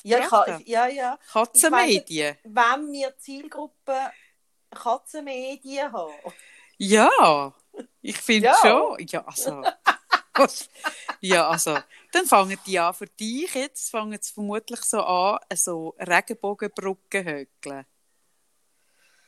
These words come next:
Speaker 2: So ein Wandbehang. Gut.
Speaker 1: Ja, also gut, auf jeden Fall, die Katze ist noch nicht auftaucht. Meine Familie behauptet, ähm, dass ich das
Speaker 2: Dass
Speaker 1: alles
Speaker 2: du
Speaker 1: nur
Speaker 2: bist
Speaker 1: geträumt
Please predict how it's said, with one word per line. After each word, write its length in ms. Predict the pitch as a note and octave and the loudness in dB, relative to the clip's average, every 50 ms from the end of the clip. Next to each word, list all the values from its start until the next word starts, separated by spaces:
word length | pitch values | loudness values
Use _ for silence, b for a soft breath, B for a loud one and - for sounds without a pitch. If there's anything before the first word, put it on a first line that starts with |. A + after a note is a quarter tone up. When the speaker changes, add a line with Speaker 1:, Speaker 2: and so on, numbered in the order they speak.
| b b b b b b b b b b _ G3 | b b b b b b b b b b _ -6
Speaker 2:
So 160 | F#3+ - G#3 | -2 -2 0
ein 140 | G3+ G3+ F#3 | 0 0 2
Wandbehang. 800 | F#3+ F3+ F3 F#3 G#3 - - - - G#3 G#3 G3+ F3+ D#3+ C#3+ C3+ - _ _ C#3+ C#3 - _ _ _ _ B B B B B B - | 4 4 4 4 0 -4 -6 -2 -2 0 2 2 0 -2 -2 -6 -12 _ _ -20 -20 -20 _ _ _ _ B B B B B B 2
Gut. 240 | - A3 F#3+ D#3+ - - - - | 4 6 6 4 2 -4 2 4
Speaker 1:
Ja, 160 | B3 C#4 C4+ C4 B3 | 6 6 6 4 6
also 260 | - C4+ C4+ C4 C4+ - - _ _ | 6 6 6 6 4 2 0 _ _
gut, 120 | D4 C4+ | 6 6
auf 100 | C4 B3 - | 6 6 4
jeden 80 | A#3+ | 4
Fall, 360 | - C4 C4 C#4 C#4 C#4+ C4 | 6 6 8 6 4 2 0
die 60 | A3+ A#3+ | -2 2
Katze 440 | - C4+ B3+ C4+ C#4 - - - - | 4 6 6 6 6 2 -4 -10 -6
ist 400 | - A#3+ A#3+ A3 - - - - - _ _ _ _ _ _ _ _ | -4 -2 -2 -2 -2 -6 -6 -10 -14 _ _ _ _ _ _ _ _
noch 420 | - - - A3 A3+ B3 C4+ C#4+ D#4 | -16 -8 -4 2 6 6 8 8 6
nicht 160 | F4 E4 - | 4 -2 -8
auftaucht. 880 | D#4+ D4+ D4+ D#4 - - - C#4+ A#3+ A#3+ A#3+ B3 C4 C#4 C#4 - - _ b b b b b - | -8 -8 -8 -8 -12 -6 -2 0 0 2 2 2 0 -2 -4 -8 -16 _ b b b b b -12
Meine 360 | A#3+ B3+ C4+ C#4+ C#4+ C#4+ C4+ | -8 -6 -6 -6 -6 -8 -4
Familie 520 | C4+ C4 A#3+ A#3+ B3+ C4 C#4 C4 C4+ C4 B3+ | -2 -2 -2 -2 -4 -8 -6 -4 -4 -4 -2
behauptet, 800 | B3 A3 G3+ A3 G#3+ G#3+ A3 A#3+ A#3+ - _ - A#3+ A#3 - _ - - - - _ _ _ _ _ _ _ | -4 -6 -6 -4 -4 -2 -4 -4 -6 -8 _ -14 -14 -14 -12 _ -20 -20 -20 -20 _ _ _ _ _ _ _
ähm, 720 | - G#3+ G3+ G3+ G3+ G3+ G3+ G3+ G3+ G3 F#3+ G3 G3 F#3+ b b b b b b _ - | -10 -8 -8 -6 -6 -8 -10 -10 -12 -14 -14 -16 -20 -20 b b b b b b _ -12
dass 120 | G#3 - A#3 | -10 -10 -8
ich 100 | G#3+ - | -10 -8
das 220 | - - G3+ - | -8 -8 -6 -2
Speaker 2:
Dass 80 | - F#3+ | 2 2
Speaker 1:
alles 160 | G3+ G3 G3+ | 2 2 2
Speaker 2:
du 80 | - | 0
Speaker 1:
nur 80 | A#3+ A3+ | 0 0
Speaker 2:
bist 140 | - B3 B3 | 2 4 6
Speaker 1:
geträumt 140 | B3+ C4+ - | 6 6 8